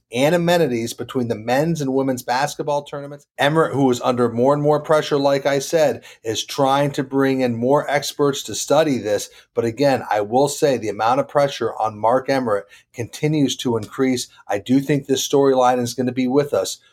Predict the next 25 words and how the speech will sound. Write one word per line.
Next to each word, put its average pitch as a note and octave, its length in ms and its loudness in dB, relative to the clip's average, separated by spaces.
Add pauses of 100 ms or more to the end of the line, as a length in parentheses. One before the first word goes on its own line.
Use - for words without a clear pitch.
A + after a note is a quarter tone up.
(140)
through C3+ 200 2
the A2 120 -4
rest A#2+ 460 0
of G#2+ 120 -4
the G#2+ 100 -2
tournament. G#2 480 -6 (180)
Remember A3 420 2
when G3 220 2
nascar E3+ 600 2
released D3 460 0
its C3+ 120 -6
schedule C#3 460 0
for C#3 180 0
this C3 260 -2
year C#3 420 0
and B2+ 100 -2
we A2 100 -2
talked D3 340 0
about C#3 300 0
the B2+ 80 -4
new C3 180 0
formats C#3 680 -2
that A#2+ 160 -4
nascar B2 520 -2
instituted? C#3+ 720 -4